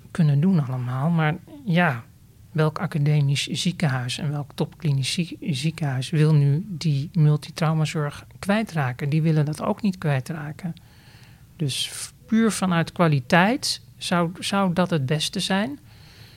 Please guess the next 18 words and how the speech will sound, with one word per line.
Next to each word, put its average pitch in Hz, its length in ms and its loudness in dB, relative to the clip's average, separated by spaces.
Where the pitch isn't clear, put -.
Eh, 143 580 0
als 185 180 -4
je 170 80 0
naar 139 240 2
de 143 240 -2
trauma, 165 420 -2
de 151 160 2
multitrauma's 170 840 2
kijkt. 175 480 -6
Maar 147 140 2
dat 151 200 -2
is - 220 0
politiek, 151 720 -2
eh, 151 100 -6
geen, 135 540 -2
geen 147 220 -2
haalbare 131 420 -2
kaart. 135 400 -4